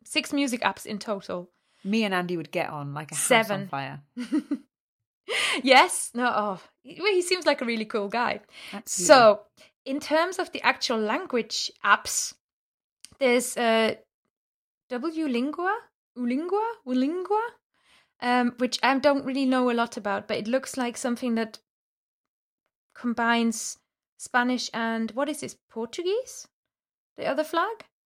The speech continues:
Speaker 2: I'm not looking at it at the moment. Um, Mexico.
Speaker 1: Oh, Sp-, oh, it's Spanish and Me-, that makes so much more sense. Okay.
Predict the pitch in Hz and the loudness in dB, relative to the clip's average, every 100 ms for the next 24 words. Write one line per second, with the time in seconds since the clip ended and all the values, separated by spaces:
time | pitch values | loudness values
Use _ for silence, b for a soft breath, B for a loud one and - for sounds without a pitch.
0 | _ _ 196 214 233 285 - 294 262 233 | _ _ -8 -6 -4 -4 -6 -8 -4 -4
1 | 190 190 190 196 208 170 160 - _ _ | -6 -12 -10 -10 -10 -10 -14 -18 _ _
2 | _ _ _ _ _ _ _ _ _ _ | _ _ _ _ _ _ _ _ _ _
3 | _ _ 185 180 180 180 180 180 _ _ | _ _ -10 -8 -6 -6 -8 -10 _ _
4 | _ _ _ _ _ _ _ _ _ _ | _ _ _ _ _ _ _ _ _ _
5 | _ _ _ _ _ _ _ _ _ 247 | _ _ _ _ _ _ _ _ _ -6
6 | 247 - 196 151 147 _ - 320 359 285 | -6 -14 -10 -10 -12 _ 0 4 4 0
7 | - - 277 359 392 403 302 - - 320 | -4 -4 0 2 0 -2 -8 -16 -6 -4
8 | 320 330 311 311 - 220 202 - 208 196 | -4 -4 -2 -2 -4 -4 -4 0 0 0
9 | 196 - 208 208 196 190 - - - 196 | -2 -4 -4 -2 -6 -6 -8 -8 -4 2
10 | 214 330 | 2 0